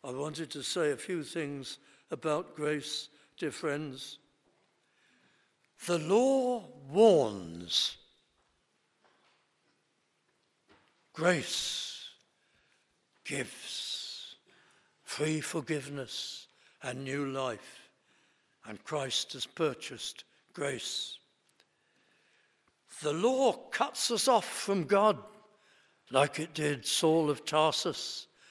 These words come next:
before he became known as Paul, the apostle. It cuts us off from God. It's an old illustration. God is like an island.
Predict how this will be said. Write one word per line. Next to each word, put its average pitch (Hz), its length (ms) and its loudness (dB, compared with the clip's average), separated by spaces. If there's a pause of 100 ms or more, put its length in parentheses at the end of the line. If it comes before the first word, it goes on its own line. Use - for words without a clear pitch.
(380)
before 139 380 0
he 139 60 0
became 139 520 -4
known 139 300 -4
as 127 160 -4
Paul, 131 600 -4 (800)
the 131 100 -8
apostle. 131 580 -8 (880)
It - 360 -10
cuts - 420 0
us 214 180 0
off 220 160 2
from 185 320 -4
God. 165 380 2 (520)
It's 123 160 -2
an 127 120 -2
old 143 260 4
illustration. 139 840 0 (1300)
God 160 240 2
is 175 180 0
like 151 220 2
an 156 120 0
island. 127 720 0